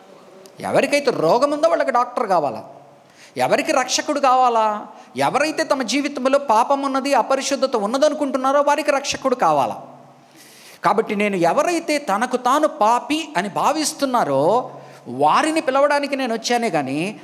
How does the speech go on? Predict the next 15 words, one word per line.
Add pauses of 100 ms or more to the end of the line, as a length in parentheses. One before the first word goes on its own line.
(220)
already
నీవు
నీతిమంతుడవు (140)
అనుకుంటుంటే
నిన్ను
నేను
పిలిచేదానికి
ఏమీ
లేదు, (340)
నువ్వు
రాను
లేవు, (220)
నేను
నిన్ను
రక్షించను